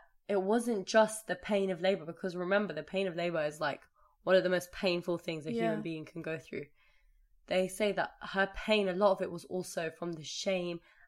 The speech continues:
Speaker 1: and the sadness and just the anxiety of what she's
Speaker 2: Yeah.
Speaker 1: gonna have to do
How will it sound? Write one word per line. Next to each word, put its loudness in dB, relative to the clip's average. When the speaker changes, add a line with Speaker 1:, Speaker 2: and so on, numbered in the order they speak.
Speaker 1:
and -4
the -8
sadness 2
and -2
just -2
the -6
anxiety 2
of -8
what 0
she's -4
Speaker 2:
Yeah. 0
Speaker 1:
gonna 0
have -6
to -10
do -6